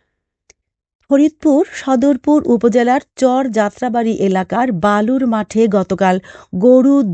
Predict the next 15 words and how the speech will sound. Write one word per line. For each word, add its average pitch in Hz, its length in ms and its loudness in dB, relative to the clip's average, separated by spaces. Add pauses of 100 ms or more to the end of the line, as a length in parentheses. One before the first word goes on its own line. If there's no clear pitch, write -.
দৌড় 233 380 4
প্রতিযোগিতা 196 680 -4
অনুষ্ঠিত 190 520 -4
হয়েছে। 147 360 -6 (580)
ফরিদপুর 202 380 2
চার 190 320 0
আসনের 240 400 -2 (320)
বিএনপি 262 520 2
মনোনীত 226 460 0 (160)
এমপি 208 340 0
প্রার্থী 165 480 -6 (340)
শহীদুল 254 440 2
ইসলাম 208 400 -2
বাবুল 190 460 0
এতে 190 280 0